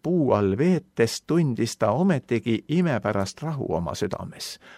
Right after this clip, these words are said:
Vaat see on nüüd täiesti üleloomulik asi, mida inimene oma ettekujutlusega ei saa endale luua, vaid mis tõesti on taevane and. Jumal annab selle. Ta tunnistab: "See oli minu esimene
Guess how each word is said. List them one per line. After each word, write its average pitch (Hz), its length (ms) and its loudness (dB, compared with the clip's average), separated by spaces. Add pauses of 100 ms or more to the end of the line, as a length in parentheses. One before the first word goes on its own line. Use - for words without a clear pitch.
(120)
Vaat - 100 -2
see - 160 2
on 160 120 4
nüüd 120 120 -4
täiesti 135 340 0
üleloomulik 95 600 0
asi, 110 200 0
mida 95 260 -2
inimene 98 360 -2
oma 110 200 -2
ettekujutlusega 101 720 -2
ei 95 80 -2
saa 101 220 -2
endale 98 340 -2
luua, 120 300 0
vaid 104 200 -4
mis 107 240 -6
tõesti 143 300 0
on 101 120 -2
taevane 98 400 0
and. 95 300 -2 (420)
Jumal 123 380 0
annab 113 260 0
selle. - 340 -8
Ta 113 100 2
tunnistab: 165 460 2 (440)
"See 190 360 2
oli 117 260 2
minu 143 540 0
esimene 104 720 -2